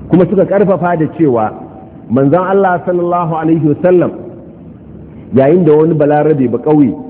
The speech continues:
ya zo ya yi sallah, ya kuskure a cikin sallarsa, manzon Allah sallallahu alaihi wasallam ya ce masa ya koma ya sake sallah.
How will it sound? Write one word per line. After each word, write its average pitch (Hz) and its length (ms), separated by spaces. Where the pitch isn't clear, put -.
ya 143 180
zo 160 160
ya 123 120
yi 156 220
sallah, 160 400
ya 147 120
kuskure 165 380
a 120 100
cikin 139 280
sallarsa, 135 500
manzon 117 220
Allah 160 160
sallallahu 151 260
alaihi 139 140
wasallam 147 180
ya 139 60
ce 147 100
masa 139 200
ya 113 100
koma 160 360
ya 110 100
sake 123 280
sallah. 104 260